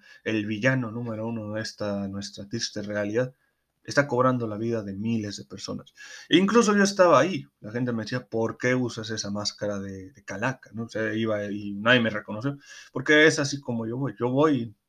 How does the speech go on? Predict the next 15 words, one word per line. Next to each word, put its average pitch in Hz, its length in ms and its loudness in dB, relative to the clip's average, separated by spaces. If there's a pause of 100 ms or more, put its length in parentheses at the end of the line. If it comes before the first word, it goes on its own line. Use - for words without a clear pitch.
(240)
no 120 100 -10
me 113 120 -8
pueden 110 300 -2
reconocer, 104 480 -8
porque - 180 -18
yo 113 140 2
así - 240 0
lo 139 160 -2
deseo. - 320 -20 (840)
Les 127 180 4
decía, 127 480 2 (1040)
la 123 120 -8
máscara 143 420 6
la 123 100 4
uso 117 420 -4